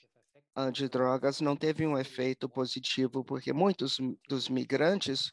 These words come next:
continuavam as suas jornadas através do Saara, mas tinham que contar muito mais com o mercado negro e atravessar o Saara através de rotas muito mais perigosas,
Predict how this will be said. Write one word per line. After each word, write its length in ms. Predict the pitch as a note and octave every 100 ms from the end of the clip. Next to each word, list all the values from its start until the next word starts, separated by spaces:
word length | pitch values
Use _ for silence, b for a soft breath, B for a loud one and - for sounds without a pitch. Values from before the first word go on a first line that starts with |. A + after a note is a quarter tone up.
| -
continuavam 960 | D3 C#3 - C#3 C3+ D3+ F3 C3+ B2+ B2 B B B -
as 140 | C3
suas 260 | - C#3 C3
jornadas 760 | C#3 B2+ C3 C3 B2+ A2+ A#2 B2+
através 580 | - B2+ C3 B2+ B2+
do 400 | B2 B2+ B2 B2+ C#3
Saara, 580 | - B2 B2 A#2+ C3+ D3+ B B B B
mas 240 | B2 B2+ -
tinham 320 | - C#3 C#3+
que 160 | C#3 C3
contar 500 | C3 B2+ B2 C3+ C3
muito 320 | C3+ C#3 B2+
mais 400 | B2+ B2+ C3 -
com 140 | -
o 60 | B2+
mercado 580 | B2 B2+ - B2+ B2+ B2
negro 560 | B2+ D3+ D3+ E3 F3+ B B B B _
e 300 | C3 C#3 C3+ B B -
atravessar 880 | C3+ - C#3+ C3 C3 - C#3+ C#3+ C#3 B B B C3+
o 100 | C#3+
Saara 580 | - C3+ C3 C3+ C3+ B2+ B B
através 500 | - C3+ B2+ C3 C3+
de 120 | -
rotas 680 | B2+ C#3 C#3 C3+ A#2 B2+ - - -
muito 320 | C#3 D3 D3
mais 240 | C3 B2+
perigosas, 840 | - C3 A#2+ C3 C3+ D3 D3+ E3+